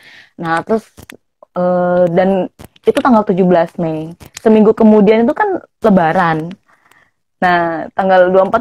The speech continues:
itu kan Lebaran. Jadi, "Dok, kalau bisa ditungguin seminggu, minggu depan Lebaran gimana, Dok?" gitu.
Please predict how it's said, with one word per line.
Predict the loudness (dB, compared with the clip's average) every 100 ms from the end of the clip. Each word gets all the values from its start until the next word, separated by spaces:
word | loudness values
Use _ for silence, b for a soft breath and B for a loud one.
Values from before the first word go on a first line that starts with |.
| -2
itu | 0
kan | 0
Lebaran. | 2 2 2 0 -2 -2
Jadi, | 0 0 0 _ _ _ _
"Dok, | -2 -2 -4 _ -20 _ _ _
kalau | -4 0 0
bisa | -2
ditungguin | -2 0 0 -2
seminggu, | -2 0 0 0
minggu | 0 0
depan | 0 0
Lebaran | 2 2 2 2
gimana, | 2 0 0 2
Dok?" | 0 0 -4
gitu. | -6 -6